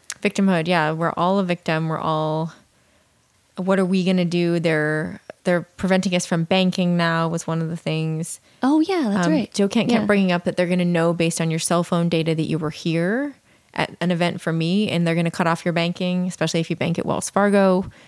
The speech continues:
Speaker 2: So you're being targeted, you're being,
Speaker 1: Yeah.
Speaker 2: yeah.
Speaker 1: He told a story
Speaker 2: For your
Speaker 1: that
Speaker 2: beliefs.
Speaker 1: Yeah, exactly. Everything was you're being targeted for your beliefs. You're gonna be targeted because you're here.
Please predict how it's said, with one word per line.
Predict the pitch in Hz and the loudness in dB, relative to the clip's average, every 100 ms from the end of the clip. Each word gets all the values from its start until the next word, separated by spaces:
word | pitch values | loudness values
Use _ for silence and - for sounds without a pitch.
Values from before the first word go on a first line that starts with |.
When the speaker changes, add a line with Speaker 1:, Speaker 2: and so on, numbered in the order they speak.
| - _ | -20 _
Speaker 2:
So | - 208 | -4 0
you're | 185 | 2
being | 202 196 | 2 2
targeted, | 196 - 208 202 190 185 | 0 2 2 2 0 0
you're | 175 185 | 0 -2
being, | 185 180 180 175 - | 0 0 0 -2 -2
Speaker 1:
Yeah. | 196 190 175 | 0 2 4
Speaker 2:
yeah. | 190 175 - _ | 2 2 -4 _
Speaker 1:
He | 208 | 0
told | 220 214 | 4 4
a | 185 | 2
story | - 185 170 | 2 2 4
Speaker 2:
For | 214 | 4
your | 185 | 4
Speaker 1:
that | |
Speaker 2:
beliefs. | 190 202 190 - - - _ _ | 4 4 0 -4 -14 -16 _ _
Speaker 1:
Yeah, | 233 233 - 180 190 - | 0 0 -2 -6 -8 -10
exactly. | 180 185 - | -2 -2 0
Everything | - 196 214 180 | 0 2 2 2
was | 170 | 2
you're | 170 | 0
being | 170 | 0
targeted | 170 185 185 180 | 2 2 2 0
for | 175 | -2
your | 170 | -2
beliefs. | 170 156 160 - | -2 -2 -4 -6
You're | |
gonna | 165 160 | -6 -6
be | 165 | -4
targeted | - 180 185 180 | 0 2 2 0
because | 180 175 | 0 0
you're | 175 | 0
here. | - 156 160 156 | -2 0 0 0